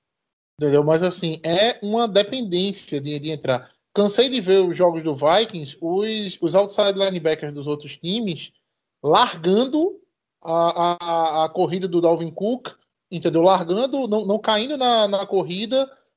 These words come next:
pra ficar livre pra ir atrás do Cousins, entendeu? Até Green Bay fez muito isso com o Preston Smith ano passado. E no, e no geral, assim, Alisson, o que é que tu tem a dizer como hoje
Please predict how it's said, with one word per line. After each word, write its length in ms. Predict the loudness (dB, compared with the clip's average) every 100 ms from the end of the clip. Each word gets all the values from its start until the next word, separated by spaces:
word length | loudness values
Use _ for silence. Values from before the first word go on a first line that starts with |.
| _
pra 340 | 2 4 6 4
ficar 320 | -2 0 0
livre 400 | 0 -2 -6 -8
pra 260 | -2 0 2
ir 100 | 0
atrás 340 | 0 -2 -2
do 80 | -4
Cousins, 500 | -2 -2 -2 -6 -16 -18
entendeu? 400 | -12 -8 -6 -6 -10 _ _ _
Até 440 | -2 2 2 2
Green 240 | 0 -4 0
Bay 460 | 2 2 -2 -8
fez 360 | -14 -8 -6 -6
muito 460 | -6 -4 -4 -4 -6
isso 140 | -6
com 80 | -6
o 40 |
Preston 320 | 0 0 0
Smith 240 | -6 -6 -8
ano 140 | -6
passado. 520 | -2 -2 0 -2 -2 -14 _
E 180 | 0 0 0
no, 240 | -4 -4
e 100 | -2
no 140 | 0
geral, 500 | 2 4 6 6 6
assim, 240 | 4 0 -6
Alisson, 260 | -6 -8
o 40 | -4
que 80 | -4
é 60 |
que 100 | -4
tu 80 | -10
tem 260 | -4 -2 -2
a 60 |
dizer 560 | -4 -4 4 4 4 -2
como 460 | -2 0 2 0 0 _ _ _
hoje 680 | 4 6 4 0 -8 -8